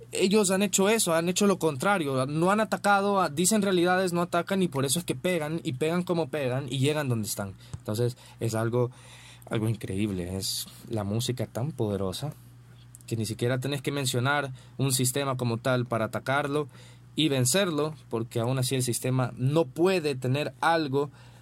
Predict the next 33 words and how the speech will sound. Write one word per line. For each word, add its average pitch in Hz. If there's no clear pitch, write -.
o -
un 143
fundamento 135
para 123
detenerte, 151
porque 120
en 117
ningún 131
momento 135
lo 117
estás 127
atacando, 120
solo 120
decís 123
las 120
realidades 107
de 110
las 104
cosas 127
y 110
ya 113
después 127
las 117
personas 123
se 110
dan 107
cuenta 139
del 120
sistema 127
y 110
de 98
sus 107
errores. 92